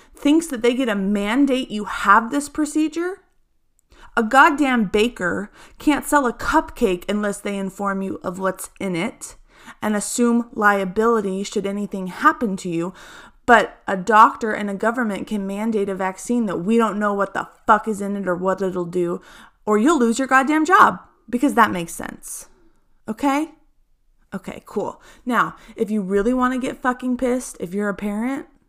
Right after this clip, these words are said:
listen to what this fucker said on the F D A panel when they were approving it for children. Okay? Okay. <sighs>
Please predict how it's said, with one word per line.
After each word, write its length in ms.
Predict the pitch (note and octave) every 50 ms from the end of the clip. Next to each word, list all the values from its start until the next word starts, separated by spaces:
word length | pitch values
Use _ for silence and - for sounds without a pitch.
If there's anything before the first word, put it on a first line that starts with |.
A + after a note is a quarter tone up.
| _ _ _ _ _ _ _ _ _ _ _ - - -
listen 340 | A#3+ C4+ E4+ E4+ F#4+ F#4+ F4
to 80 | E4+
what 220 | E4+ D#4+ D4 - -
this 220 | - A4 - -
fucker 560 | - - - - - A3+ G#3 - - D#3+ E3+
said 220 | E3 - E3+ D#3 D#3
on 140 | D#3 D#3 D#3
the 140 | D#3 D#3+
F 180 | D#3 D#3 D#3+ -
D 180 | - E3 E3+ D#3
A 100 | D#3+ D#3+
panel 380 | - F#3 E3+ D#3+ D#3+ D#3+ D#3
when 140 | D#3 D#3+ D#3+
they 120 | D#3+ D#3+
were 120 | D#3 D#3 D#3
approving 420 | E3 - - G3 G3+ G#3+ A#3 A#3+
it 160 | B3 C#4+ -
for 100 | - C4
children. 500 | - - - F3 D#3+ D#3+ - - - - - - - - _ - _ _ _ _ _ _ _ _ _ _ _ _ _ _ _ _ _ _ _ _ _ _ _ _
Okay? 480 | - G#3+ - - C4 C4 D4 E4 F4+ - - - - - - - - - - _ _ _ _ _ _ _ _ _ -
Okay. 320 | G3 F#3 - F3+ - - - _ _ _ _ _ _ _ _ _ _ _ _ _ _ _ _ _ _ _ _ _ _ _ _ _ _ _ _ _ _ _ _
<sighs> 60 | -